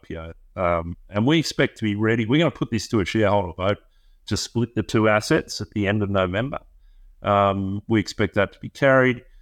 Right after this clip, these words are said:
and, uh, our, our major shareholders are certainly very eager for it to happen.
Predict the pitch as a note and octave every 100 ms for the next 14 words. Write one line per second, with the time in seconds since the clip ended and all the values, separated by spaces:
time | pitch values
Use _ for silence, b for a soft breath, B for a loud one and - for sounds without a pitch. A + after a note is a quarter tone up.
0 | - - - G2+ G2+ G2 G2+ G2 F#2+ F#2
1 | G#2 A2 A#2 A#2 C3+ A2 D#2 - G2 G2+
2 | G2+ F#2+ F2 - E2 G#2+ F#2 F2+ F2+ -
3 | - G#2 F#2+ F#2+ F#2 F#2 - F#2+ E2+ F#2+
4 | G#2 G2+